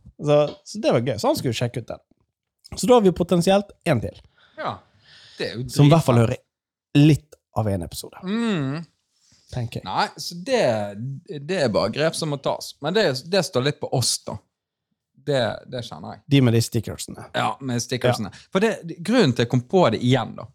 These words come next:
Speaker 2: det var det at i går så, så var meg og deler av familien inne i byen, og så, eller var det på fredag? Det var på fredag, det. Og så gikk vi og vaste litt og handlet litt og sånt, og så,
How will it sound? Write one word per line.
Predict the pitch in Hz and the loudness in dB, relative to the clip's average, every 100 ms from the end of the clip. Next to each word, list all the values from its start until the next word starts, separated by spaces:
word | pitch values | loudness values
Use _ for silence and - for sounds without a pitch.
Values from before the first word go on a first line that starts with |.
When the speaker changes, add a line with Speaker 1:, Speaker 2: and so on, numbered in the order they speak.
| _ | _
Speaker 2:
det | 151 | -2
var | 143 | 2
det | 127 | 2
at | 107 - | 0 -2
i | 120 | -6
går | 113 143 - | 2 2 2
så, | - - 113 104 - - - - - _ _ _ - 139 | -4 -2 -2 -2 -8 -20 -20 -20 -20 _ _ _ -8 -4
så | 123 - 151 147 127 110 98 104 | -2 0 2 2 4 2 2 0
var | 120 | 0
meg | 135 127 110 - | 0 0 -2 -4
og | 104 101 98 92 87 98 | -2 -2 -2 -2 -4 -4
deler | 110 110 113 | -4 -2 -2
av | 98 | -4
familien | 101 120 117 107 98 98 104 | -4 0 0 0 -2 -4 -4
inne | 110 110 | -2 0
i | 110 | 2
byen, | 120 143 151 - | 2 0 -6 -10
og | 135 123 | -6 -4
så, | - - 123 110 104 - _ _ _ _ _ | -4 -2 0 0 -2 -8 _ _ _ _ _
eller | 160 160 156 156 151 | 0 2 2 0 -2
var | 156 | -2
det | 170 - | -4 -6
på | 170 | -10
fredag? | - - 220 185 113 92 | -10 -6 0 0 0 -4
Det | - 156 | -2 0
var | 214 | 0
på | 214 202 | -2 -8
fredag, | - 180 80 - | -2 -2 -2 -4
det. | 117 - _ _ | -4 -6 _ _
Og | 160 156 | -8 -4
så | - | -2
gikk | 165 143 - | 0 -2 -2
vi | 104 | -4
og | 92 | 0
vaste | 101 123 - | 0 0 -4
litt | 82 92 - | -6 -6 -6
og | 73 78 90 | -6 -4 -2
handlet | 104 104 110 98 | -2 -2 -4 -6
litt | - 85 | -10 -6
og | |
sånt, | - 160 - | -2 -2 -2
og | 127 | -6
så, | 120 - - | -4 -4 -2